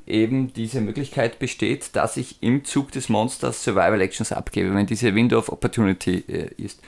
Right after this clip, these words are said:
Also das kannst du dir so vorstellen, wenn du K D M spielst, das Monster sagt eine Aktion an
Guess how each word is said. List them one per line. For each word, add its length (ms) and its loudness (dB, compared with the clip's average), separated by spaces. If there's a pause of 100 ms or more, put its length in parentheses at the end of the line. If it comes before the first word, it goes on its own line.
(320)
Also 140 4
das 340 -2
kannst 240 -2
du 40 -2
dir 60 -2
so 160 -4
vorstellen, 480 -2
wenn 80 -4
du 80 -4
K 140 -6
D 100 -4
M 140 -6
spielst, 320 -6
das 120 -4
Monster 280 2
sagt 300 2
eine 120 6
Aktion 380 2
an 260 2